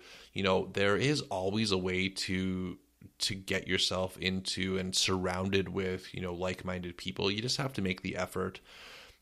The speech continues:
And, you know, always chase your passion. Don't let anything stop you from doing that. You know, sometimes making failure not an option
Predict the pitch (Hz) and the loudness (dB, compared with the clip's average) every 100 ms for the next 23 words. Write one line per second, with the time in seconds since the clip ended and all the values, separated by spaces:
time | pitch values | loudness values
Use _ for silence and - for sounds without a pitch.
0 | - 110 110 95 110 107 101 - - - | -2 2 2 0 0 2 0 -4 -18 -20
1 | - _ _ _ _ - _ - 127 170 | -20 _ _ _ _ -20 _ -4 4 6
2 | 208 190 - 147 143 156 110 98 101 - | 6 4 6 6 6 4 4 2 4 2
3 | 92 - 104 120 131 160 202 202 - 98 | -2 -6 -2 2 4 4 4 2 -2 0
4 | 113 117 123 107 - - 92 95 - 104 | 0 2 2 4 6 4 6 4 4 0
5 | - 101 95 92 92 90 90 90 87 - | 0 -2 -2 -2 0 0 0 -2 -4 -10
6 | _ _ _ _ _ _ - - 98 101 | _ _ _ _ _ _ -12 -2 0 2
7 | - 123 135 143 135 131 127 - - - | 4 4 4 6 8 8 6 4 2 -4
8 | _ _ _ _ _ _ - 101 107 117 | _ _ _ _ _ _ -8 2 4 4
9 | 131 120 110 - 101 98 98 110 110 110 | 2 0 0 -2 4 6 6 2 2 4
10 | 113 107 92 92 92 95 - - 92 85 | 2 -2 -6 0 2 2 -2 -2 0 0
11 | 87 - 107 110 | -2 -2 0 0